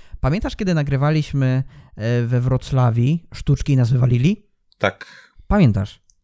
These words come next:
Speaker 1: I pamiętasz,
Speaker 2: Tak.
Speaker 1: gdzie poszliśmy potem nagrywać?
Speaker 2: Na dworzec, gdzie robiliśmy sztuczkę dla jakiejś pary, która potem do ciebie napisała. Jeszcze tego samego dnia chyba nawet to było, ta dziewczyna.
Speaker 1: Pamiętasz to?
Speaker 2: Tak, pamiętam.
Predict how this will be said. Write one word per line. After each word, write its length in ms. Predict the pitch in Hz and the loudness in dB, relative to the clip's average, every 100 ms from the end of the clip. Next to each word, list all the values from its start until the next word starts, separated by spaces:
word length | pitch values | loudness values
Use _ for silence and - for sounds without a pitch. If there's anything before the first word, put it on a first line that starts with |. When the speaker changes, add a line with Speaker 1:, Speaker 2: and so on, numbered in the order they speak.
| _ - - _ - - _ _ | _ -20 -20 _ -20 -20 _ _
Speaker 1:
I 60 | 135 | 0
pamiętasz, 340 | 139 196 214 | 2 2 0
Speaker 2:
Tak. 100 | 160 | 0
Speaker 1:
gdzie 120 | 139 | 0
poszliśmy 400 | 165 156 143 - | 0 -2 -2 0
potem 400 | 127 107 - 233 240 _ _ _ - | 0 0 0 -4 -6 _ _ _ -6
nagrywać? 580 | 117 113 117 196 - - - - | -4 -2 -2 -2 -6 -20 -20 -10
Speaker 2:
Na 120 | 113 | -8
dworzec, 580 | 110 120 135 139 135 - | -6 -6 -4 -6 -8 -14
gdzie 460 | 104 - 110 107 110 | -18 -10 -6 -4 -6
robiliśmy 500 | 107 113 113 - 113 | -6 -6 -6 -10 -14
sztuczkę 400 | - 117 - 98 | -10 -10 -8 -4
dla 140 | 104 | -2
jakiejś 260 | 104 107 - | -4 -6 -6
pary, 380 | 131 131 131 | -2 0 0
która 280 | 127 - 110 | -4 -6 -6
potem 300 | 110 113 110 | -4 -6 -6
do 80 | 107 | -6
ciebie 220 | 110 107 | -6 -6
napisała. 420 | 101 - 104 101 | -6 -8 -4 -4
Jeszcze 160 | 107 131 | -4 -2
tego 160 | 135 131 | -4 -4
samego 320 | 131 120 113 | -4 -2 -2
dnia 180 | 110 101 | -2 -4
chyba 200 | 95 92 | -4 -4
nawet 240 | 92 90 | -6 -6
to 100 | 95 | -8
było, 260 | 95 90 90 | -8 -8 -8
ta 160 | 95 | -10
dziewczyna. 440 | 95 - - 90 98 - | -12 -10 -10 -10 -8 -2
Speaker 1:
Pamiętasz 440 | 254 285 143 131 | 2 4 4 2
to? 200 | 151 220 - - - | 2 0 -4 -18 -6
Speaker 2:
Tak, 200 | 117 101 | -4 -2
pamiętam. 500 | 110 101 90 98 90 | -4 -6 -6 -10 -14